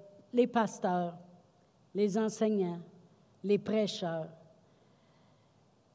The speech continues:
c'est qu'on laisse les gens dans le désordre, puis on ne fait rien pour les sortir du désordre. Voyez-vous, ça dit, « Moïse vit que le peuple était livré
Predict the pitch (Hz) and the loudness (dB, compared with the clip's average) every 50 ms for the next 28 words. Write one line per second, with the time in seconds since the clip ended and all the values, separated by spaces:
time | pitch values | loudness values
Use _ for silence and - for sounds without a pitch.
0 | _ _ _ _ _ _ _ _ _ _ _ _ _ _ _ _ _ _ _ _ | _ _ _ _ _ _ _ _ _ _ _ _ _ _ _ _ _ _ _ _
1 | _ _ _ _ _ _ _ - - - - 226 208 208 - 214 208 196 196 196 | _ _ _ _ _ _ _ -20 -18 -8 -2 -2 -2 -2 -2 -2 -2 0 0 0
2 | 202 190 190 - - 202 185 175 160 156 - 175 180 180 165 170 160 160 160 156 | -2 -2 -4 -8 -8 -6 -6 -6 -6 -4 -4 -4 -4 -4 -4 -6 -8 -8 -8 -10
3 | 143 143 156 156 139 156 156 147 143 - - - - - _ _ - - - 202 | -8 -8 -8 -8 -8 -8 -10 -12 -12 -16 -20 -20 -20 -20 _ _ -12 -4 0 2
4 | 196 190 185 180 175 151 - - - 180 156 135 147 160 160 160 151 - - - | 2 2 2 0 -2 -4 -6 -6 -6 -6 -4 -4 -6 -6 -6 -6 -6 -8 -12 -20
5 | - - - - _ _ _ _ _ _ _ _ _ _ _ _ _ _ - - | -20 -20 -20 -20 _ _ _ _ _ _ _ _ _ _ _ _ _ _ 0 0
6 | 226 196 196 196 185 - - - - 180 - - - - 175 165 156 156 160 156 | 2 2 2 0 -2 -2 -4 -8 -10 -10 -10 -12 -10 -8 -8 -8 -8 -10 -12 -10
7 | 151 170 160 147 139 156 143 147 - - - - _ _ _ _ _ - - - | -8 -6 -6 -6 -8 -8 -12 -12 -14 -20 -20 -20 _ _ _ _ _ -20 -20 -20
8 | - - - - 185 196 220 220 226 233 214 226 302 285 - - - 233 202 180 | -20 -20 -12 -6 0 2 4 4 4 4 2 2 2 0 0 0 0 0 0 0
9 | 165 202 240 240 233 233 247 254 262 262 277 294 302 302 269 214 185 190 170 208 | 0 0 2 4 4 4 4 4 4 4 4 4 2 2 0 -2 -4 -2 0 2
10 | 277 285 277 - - 226 202 196 202 185 - - - 247 247 247 247 226 202 - | 2 2 2 0 -2 -2 0 0 0 -2 -2 0 0 0 0 0 -2 -6 -6 -6
11 | - - 208 196 202 208 220 269 320 320 254 220 226 226 247 262 269 269 - | -4 -4 -2 -2 -2 0 4 4 6 4 4 2 0 2 2 2 0 0 -4